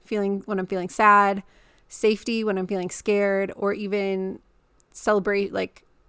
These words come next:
a reward for a celebration or feeling happy. For a long time, I never made that connection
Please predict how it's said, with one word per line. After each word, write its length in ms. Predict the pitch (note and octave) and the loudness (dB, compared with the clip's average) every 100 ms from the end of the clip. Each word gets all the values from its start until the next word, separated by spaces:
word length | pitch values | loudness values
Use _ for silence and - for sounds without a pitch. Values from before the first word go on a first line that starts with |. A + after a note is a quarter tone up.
| _ | _
a 80 | G#3+ | -2
reward 500 | G#3+ G3 G3 G3+ F#3+ | 0 2 2 0 -2
for 160 | - G3 | -4 -4
a 40 | |
celebration 680 | - G3 F#3 F#3+ F#3+ F#3+ F3+ | -2 -2 0 -2 -2 -4 -4
or 100 | F#3 | -4
feeling 260 | F#3+ F3+ | -4 -6
happy. 480 | F3+ - - - F#3 - - _ _ _ _ _ _ _ _ _ _ _ _ _ _ _ _ _ - - - - - - - | -4 -6 -6 -12 -12 -16 -20 _ _ _ _ _ _ _ _ _ _ _ _ _ _ _ _ _ -18 -18 -18 -20 -20 -20 -4
For 140 | A#3+ | 2
a 60 | A#3+ | 6
long 260 | A#3 B3 | 6 6
time, 200 | B3+ B3 | 2 0
I 60 | A#3 | 0
never 260 | G3+ F#3+ | 0 -2
made 360 | G#3 F#3+ G3 G3+ | -2 -2 -2 0
that 200 | G3 F#3 | 0 0
connection 760 | - F3+ - - G#3+ A3 A#3 | -4 -6 -6 -4 -2 -2 -2